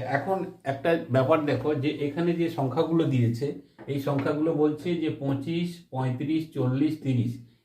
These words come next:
এই সংখ্যাগুলো ভাগ যাবে নিচের কোন সংখ্যা দিয়ে। নিচের মানে কি না, নিচে যে অল্টারনেট যে আনসারগুলো আছে তার মধ্যে কোন সংখ্যা বা কোন নাম্বার দিয়ে এই সংখ্যাগুলো সমস্ত ভাগ চলে যাবে। তো প্রথমে যদি আমরা দেখি যে অল্টারনেট যে আনসার আছে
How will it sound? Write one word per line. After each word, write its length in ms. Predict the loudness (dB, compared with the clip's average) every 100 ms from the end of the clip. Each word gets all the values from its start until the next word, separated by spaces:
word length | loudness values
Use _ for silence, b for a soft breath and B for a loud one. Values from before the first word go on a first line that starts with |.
| b
এই 160 | 0 0
সংখ্যাগুলো 540 | 2 0 2 2 2 0
ভাগ 220 | 4 4 4
যাবে 260 | 2 2 2 0 2
নিচের 380 | 4 4 4 2
কোন 160 | 2 0
সংখ্যা 320 | 0 -2 0 0
দিয়ে। 140 | 0
নিচের 260 | 0 2 2
মানে 220 | 2 2
কি 160 | 0 -2 -6 B B B
না, 100 | 2
নিচে 300 | 4 4 2 2
যে 100 | 4
অল্টারনেট 520 | 4 2 2 2 0
যে 80 | 0
আনসারগুলো 520 | 2 4 2 0 0 0
আছে 240 | 0 -4 -2
তার 180 | 2 2
মধ্যে 300 | 2 0 -4 -6 -8 -4
কোন 200 | 0 0 0
সংখ্যা 360 | 0 0 0
বা 120 | 0 0
কোন 160 | 0 2
নাম্বার 320 | 2 4 4 4
দিয়ে 180 | 4 0 -2 B B B -4
এই 140 | -4
সংখ্যাগুলো 540 | 0 0 2 2 0 0
সমস্ত 400 | 0 2 2 2 -2 -4 -6
ভাগ 180 | -4 -4 -4
চলে 180 | -8 -10
যাবে। 160 | -14 -20 b b b b
তো 40 | 0
প্রথমে 340 | 2 4 2
যদি 180 | 2 2
আমরা 200 | 2 4
দেখি 320 | 4 2 4 4 2 -2 B B
যে 100 | 2
অল্টারনেট 460 | 2 4 2 2 2
যে 80 |
আনসার 320 | 2 2 2 4
আছে 220 | 2